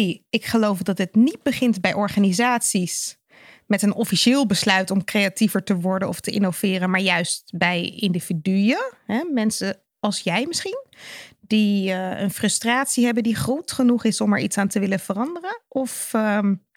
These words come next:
mensen met een ideetje dat wel eens zou kunnen uitgroeien tot een heel goed idee. En C, ik denk dat creativiteit heel veel verschillende uitingsvormen heeft. En dat jij en ik misschien wel op een hele andere manier creatief zijn.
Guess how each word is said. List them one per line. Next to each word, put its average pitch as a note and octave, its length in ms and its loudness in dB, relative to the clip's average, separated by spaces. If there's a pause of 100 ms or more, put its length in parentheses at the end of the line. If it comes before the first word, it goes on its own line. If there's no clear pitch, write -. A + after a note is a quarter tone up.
(560)
mensen A#3 300 6
met G#3+ 120 4
een A3 160 2
ideetje A3+ 480 4
dat G3 140 2
wel G3+ 200 2
eens G3 140 0
zou G3+ 120 2
kunnen G3+ 260 0
uitgroeien G#3+ 540 2
tot G3 160 -2
een G3+ 80 6
heel F#3 180 4
goed C4 240 0
idee. E4+ 500 -2 (640)
En A#3 460 2
C, - 220 -2 (280)
ik - 280 -4
denk B3+ 280 0
dat A#3 220 -2
creativiteit A3+ 960 0
heel G#3+ 260 2
veel G3+ 420 0
verschillende G3 680 0
uitingsvormen F#3 760 0
heeft. F3+ 420 -4 (480)
En F#3+ 320 -2
dat F#3 200 -2
jij F#3 240 2
en G#3 100 2
ik C#4+ 180 -2
misschien A#3 300 2
wel A3 120 2
op A3 120 -4
een A3 80 6
hele A3 220 4
andere D4+ 320 -2
manier F#3 360 2
creatief F3+ 500 -4
zijn. E3+ 520 -2